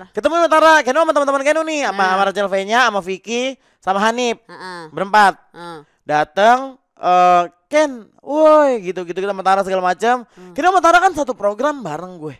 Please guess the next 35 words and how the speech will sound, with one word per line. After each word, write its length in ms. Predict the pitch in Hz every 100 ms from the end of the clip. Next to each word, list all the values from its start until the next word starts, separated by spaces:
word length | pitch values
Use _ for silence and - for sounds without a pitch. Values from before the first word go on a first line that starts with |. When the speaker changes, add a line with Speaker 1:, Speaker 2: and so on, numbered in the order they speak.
| _
Speaker 2:
Iya. 380 | 208 196 165 143 _ _ _ -
Speaker 1:
Ngobrolnya 480 | 208 202 220 254
sama 120 | 262 196
dia, 280 | 196 202
gue 160 | 175 220
akrab 240 | 226 226
sama 160 | 196 185
dia. 240 | 190 180 -
Speaker 2:
Heeh. 300 | 190 - 190 170 _
Speaker 1:
Gue 160 | - 330
mikir 180 | 330
kayak 160 | 330 269
gini, 160 | 226 170 _ _ _ _ _ _ -
"Kayaknya 240 | 247 262 339
gue 140 | 370
tuh 100 | 415 277
<laughs> 20 |
nggak 200 | 262 233
mungkin 300 | 220 269 311 254
deh 160 | 240
kayak 200 | 175 175 156
gitu." 160 | 170 - - -
Di 80 | 190
otaknya 400 | 262 269 262 302
tuh 80 | 339
kayak 160 | 262 247
gitu. 180 | 277 254
Nah, 340 | - _ -
terus 140 | 262 311
teman-teman 320 | 320 269 262
gue 120 | 285
juga 100 | 330 277
pada 140 | 254
sinting, 480 | 294 294 302 294 254
ditinggalin. 720 | 240 247 277 285 254 233